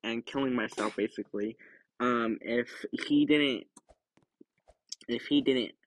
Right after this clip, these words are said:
try to bother her again, because a few days ago, he friended her, then put his about as something that I'm not gonna say, um,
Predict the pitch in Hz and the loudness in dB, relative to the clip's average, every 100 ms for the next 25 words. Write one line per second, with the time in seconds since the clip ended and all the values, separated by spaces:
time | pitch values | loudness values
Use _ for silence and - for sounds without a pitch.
0 | _ - - 131 110 101 104 120 120 120 | _ -12 -4 -2 -2 -2 0 0 0 -4
1 | 127 107 95 92 95 104 143 156 - 107 | -2 -2 -2 -6 -8 -8 -6 -6 -4 -4
2 | 101 _ _ _ _ - - 220 202 254 | -4 _ _ _ _ -18 -4 0 4 4
3 | 269 202 151 139 127 127 123 - - 170 | 4 2 2 2 2 0 -2 -6 -4 0
4 | 151 - - 160 160 151 165 143 139 123 | 0 -2 2 2 2 -2 0 0 0 -4
5 | 123 - 147 143 127 107 104 107 110 104 | -6 -6 -8 -4 -4 -4 -6 -4 -2 -2
6 | 107 - _ - _ _ _ - 113 110 | -4 -6 _ -20 _ _ _ -8 -6 -6
7 | 135 117 - 123 113 110 76 107 113 - | -6 -6 -4 -4 -4 -4 -6 -6 -8 -8
8 | 101 104 - 120 113 113 117 117 127 - | -10 -10 -6 -2 0 2 2 0 -2 -12
9 | _ _ _ _ _ _ _ _ _ _ | _ _ _ _ _ _ _ _ _ _
10 | _ - 117 113 110 104 104 101 101 107 | _ -8 -4 -2 -2 -4 -4 -6 -8 -10